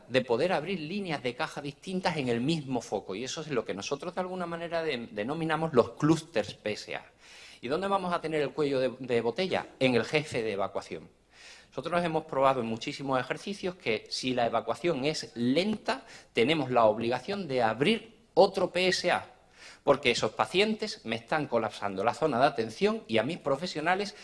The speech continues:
solo por el hecho de que no puedo evacuarlos de la zona. Luego, para nosotros es importante saber si tengo una limitación en la evacuación, ser capaz en el mismo foco de montar dos P S As, ¿eh?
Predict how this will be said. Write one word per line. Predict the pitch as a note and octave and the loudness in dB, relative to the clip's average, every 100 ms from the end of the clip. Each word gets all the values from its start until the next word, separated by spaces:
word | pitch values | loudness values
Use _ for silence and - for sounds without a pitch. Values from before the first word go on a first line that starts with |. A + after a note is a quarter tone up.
| - | -18
solo | - - F3+ G3 | 0 8 8 8
por | F3 | 6
el | D#3 | 6
hecho | F3 - F3+ | 4 0 0
de | C3+ | 0
que | D3+ | 0
no | F#3 - | 0 2
puedo | E3+ C#3+ | 2 2
evacuarlos | A#2 A#2+ B2 C3+ C3 C3 | 2 0 4 4 4 0
de | B2+ | 2
la | A#2 | 2
zona. | - G#3 - F#2 - _ _ _ _ _ _ _ - | 0 -6 -8 -12 -16 _ _ _ _ _ _ _ -4
Luego, | A#2 | -2
para | G#2+ F#2+ | 0 -2
nosotros | F#2+ - - D#3 | -2 -2 0 0
es | F#3+ | 0
importante | G3 G3+ F#3 F#3+ F3+ F3 | 0 -2 2 2 2 -2
saber | E3+ E3+ A2 | 2 4 2
si | - G2+ | -6 -6
tengo | - G2 A#2+ D3+ - - | -2 -2 0 0 -2 -6
una | A2+ B2+ D3+ | -2 2 2
limitación | F3+ F#3 G3 F#3+ F3+ | 2 0 -2 0 -2
en | G2+ | 2
la | A#2+ | 4
evacuación, | E3+ F#3 G3 A3 A3 A3 - - - - | 2 0 -2 0 0 -2 -16 -20 -20 -4
ser | - G3 | 2 2
capaz | F#3 - G#2 - | 2 0 0 2
en | C3 B2+ | 2 6
el | C3 | 4
mismo | G3 B3+ G#3 | 4 0 0
foco | G3+ - A3+ F#3+ | -2 0 0 0
de | C#3 | 0
montar | B2+ A#2+ E3 D#3+ A2+ | -2 0 0 0 4
dos | E3 E3 | 4 4
P | - C3+ A#2+ | 0 0 2
S | - F#2 | -2 -8
As, | - - _ _ - | -8 -18 _ _ -16
¿eh? | A#2 | -16